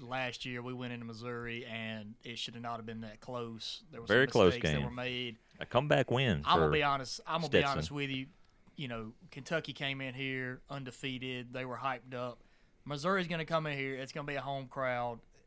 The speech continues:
Speaker 1: It's gonna be going. I think that, uh, we'll be able to figure out some pieces without Brock Bowers, some play,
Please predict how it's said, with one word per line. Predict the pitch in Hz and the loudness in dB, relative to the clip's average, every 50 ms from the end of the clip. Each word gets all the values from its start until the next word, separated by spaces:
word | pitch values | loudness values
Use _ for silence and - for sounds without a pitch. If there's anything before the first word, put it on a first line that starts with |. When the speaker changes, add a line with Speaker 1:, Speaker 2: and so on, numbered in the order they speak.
| _ _ - | _ _ -10
Speaker 1:
It's | 147 135 - | -10 -8 -8
gonna | - 143 135 131 | -8 -8 -8 -8
be | 135 127 | -8 -8
going. | 127 131 127 127 123 123 123 123 | -6 -4 -4 -4 -4 -6 -6 -6
I | 120 120 | -6 -8
think | - - 143 135 131 120 - - | -6 -6 -6 -6 -6 -6 -8 -8
that, | 135 127 120 117 - | -6 -6 -6 -6 -6
uh, | 131 123 123 120 117 113 110 107 - _ - - - - - - | -4 -4 -2 -2 -2 -2 -4 -6 -8 _ -20 -20 -20 -20 -18 -10
we'll | 135 139 131 | -8 -8 -6
be | 127 135 | -4 -4
able | 135 127 | -4 -6
to | 117 113 | -6 -8
figure | - 139 131 127 131 | -6 -6 -4 -2 -2
out | 127 123 - | -2 -2 -4
some | 123 110 | -8 -8
pieces | - 135 127 117 131 120 113 | -6 -6 -6 -6 -8 -10 -8
without | 117 117 123 120 120 131 | -4 -2 -2 -2 -2 -2
Brock | 131 127 117 - - | -2 -2 -2 -2 -2
Bowers, | 123 123 127 123 123 123 120 113 | 0 0 0 0 0 -2 -6 -8
some | - 113 | -10 -12
play, | 107 - 127 127 139 | -10 -8 -6 -6 -8